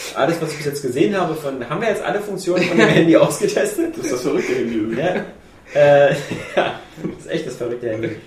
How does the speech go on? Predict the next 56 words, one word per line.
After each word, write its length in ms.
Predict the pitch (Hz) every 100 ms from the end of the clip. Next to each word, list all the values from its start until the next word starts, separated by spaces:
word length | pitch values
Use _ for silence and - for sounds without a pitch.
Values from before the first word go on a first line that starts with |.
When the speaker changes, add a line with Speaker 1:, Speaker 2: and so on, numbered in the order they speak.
| - _ -
Speaker 1:
Ähm, 440 | 113 120 120 120 -
alles, 220 | - 175 208
was 100 | 185
ich 60 |
bis 80 | 165
jetzt 120 | 175
von 140 | 170 139
Medal 220 | 160 147
of 40 |
Honor 200 | 123 143
gesehen 240 | 120 135 131
habe, 160 | 120
sah 160 | 110 113
jetzt 120 | 113
auch 60 | 110
nicht 140 | 110
viel 140 | 131
realistischer 500 | 113 110 123 - - 104
aus 80 |
als 100 | 110
alles 220 | - 101 -
andere. 300 | - 110 110
Also 120 | 107
dieser, 180 | 107 107 107 - -
dieser 140 | 113 110
ganze 380 | 113 135 127 120 - -
Tier 320 | - 165 147
One 320 | 120 120 160 143
Bullshit 400 | 139 160 156 131
und 120 | 123
wir 80 | 120
sind 120 | -
hier 80 | 139
so 100 | 127
Speaker 3:
Doch, 60 | 123
Speaker 1:
nah 100 | 135
an 60 |
der 100 | 147
Speaker 3:
Medal 200 | 127 127
of 100 | 123
Honor 80 | 117
Speaker 1:
Realität. 220 | 160 147
Speaker 3:
ist 0 | 147
das 20 | -
tödliche 260 | 147 143 139
Kommando 320 | 135 139 127
der 160 | 117
Videospiele. 400 | 120 120 - 113 113 - -
Speaker 1:
Ja, 140 | 120
äh, 180 | - - -
The 60 | 123
Hurt 280 | 147 196
Locker, 240 | 117 - -
Speaker 3:
Ja, 20 |
Speaker 1:
ja. 140 | -
Speaker 3:
ja, 60 | 147